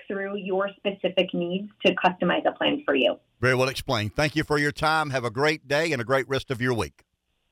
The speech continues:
Speaker 1: Thank you. You too.
Speaker 2: I thought that would be a little bit interesting. Break the, the, the, the kind of the monotony of the, um,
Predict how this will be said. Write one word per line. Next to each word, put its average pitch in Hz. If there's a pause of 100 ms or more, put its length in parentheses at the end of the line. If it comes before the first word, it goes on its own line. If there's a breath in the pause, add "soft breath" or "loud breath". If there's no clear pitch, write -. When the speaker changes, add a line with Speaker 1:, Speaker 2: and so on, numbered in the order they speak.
(200)
Speaker 1:
Thank 262
you. 247
You 262
too. 262 (640)
Speaker 2:
I 127
thought 135
that 131
would 117
be 120
a 117
little 120
bit 117
interesting. 123
Break 127
the, 117
the, 113
the, 107
the 113
kind 147
of 123
the 127
monotony 120
of 104
the, 110
um, 95